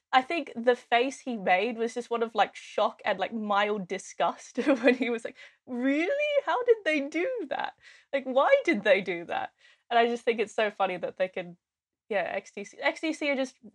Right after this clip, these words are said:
can always surprise you, I feel like. And I, I know when I heard it for the first time, I was like, I, I, you know, I, im-, immediately I was filled with, like, visions of,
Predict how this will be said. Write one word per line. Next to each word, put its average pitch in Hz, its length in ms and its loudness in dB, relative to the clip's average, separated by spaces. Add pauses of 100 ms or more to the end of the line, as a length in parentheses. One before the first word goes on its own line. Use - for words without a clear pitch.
(300)
can 254 100 -2
always 208 340 -2
surprise - 460 -6
you, - 140 -10
I - 80 -8
feel - 180 -12
like. - 240 -12
And 98 220 -6 (260)
I, 208 180 4
I 208 140 2
know 208 80 0
when 196 120 4
I 190 180 8
heard 202 160 0
it - 40 -20
for 233 60 -8
the 190 80 -4
first - 320 -2
time, 185 160 0
I - 20 2
was 208 140 -2
like, 202 180 -8
I, 240 360 2
I, 214 320 0 (760)
you 220 120 0
know, 190 160 6 (200)
I, 226 100 6
im-, 233 180 -2
immediately 240 560 2
I 196 60 6
was 196 120 0
filled 220 140 0
with, 190 100 -6
like, 185 180 0
visions 180 440 -8
of, 170 180 0